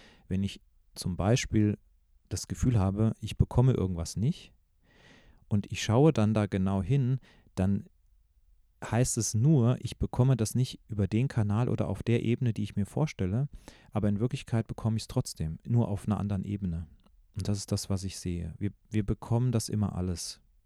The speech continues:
Ja, und es ist immer alles da, genauso in einem einzelnen System.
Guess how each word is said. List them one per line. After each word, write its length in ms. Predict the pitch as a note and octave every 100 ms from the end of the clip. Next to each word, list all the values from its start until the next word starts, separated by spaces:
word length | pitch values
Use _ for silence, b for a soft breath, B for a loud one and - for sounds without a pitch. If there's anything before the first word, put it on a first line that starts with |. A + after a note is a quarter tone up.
| _ _ _
Ja, 160 | F2+ G2
und 320 | - G2+ F#2+ - _ _ -
es 140 | G2
ist 240 | G#2 -
immer 320 | A#2 A2+ A2+ G#2
alles 260 | G2 G2
da, 180 | - G#2
genauso 540 | - G2 G2 G2 G2+ - _
in 120 | G2+
einem 220 | F#2 F#2 - _
einzelnen 640 | - F#2+ A2+ - A2+ G#2
System. 580 | G2 F#2+ - - G#2+ A2